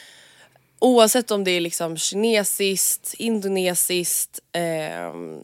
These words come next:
thai, alltså whatever, så tycker jag att det köket är så jävla gott. Nu är ju det inte ett land,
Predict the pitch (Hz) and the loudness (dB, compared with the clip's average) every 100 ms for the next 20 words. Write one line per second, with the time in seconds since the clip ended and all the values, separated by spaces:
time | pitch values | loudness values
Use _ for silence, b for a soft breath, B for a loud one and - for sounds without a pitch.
0 | - _ _ _ _ - 208 208 196 190 | -20 _ _ _ _ 0 2 4 4 2
1 | 190 185 190 185 196 185 185 208 202 190 | 0 -2 -4 -4 -6 -8 0 4 6 4
2 | 156 151 185 - 202 - 175 160 151 - | 0 -4 -4 -2 -4 -2 0 0 0 -4
3 | 165 156 156 156 185 165 156 98 147 - | -8 -4 -6 -2 -4 -4 -8 -10 -8 -8
4 | 160 160 147 156 165 - - B B B | -6 -4 -2 -2 -2 -4 -10 B B B
5 | 226 233 190 220 220 160 156 160 - - | 4 6 6 6 4 0 -2 -4 -8 -8
6 | 160 - - - _ 202 - - 180 214 | -12 -8 -10 -10 _ -2 -2 0 -4 -6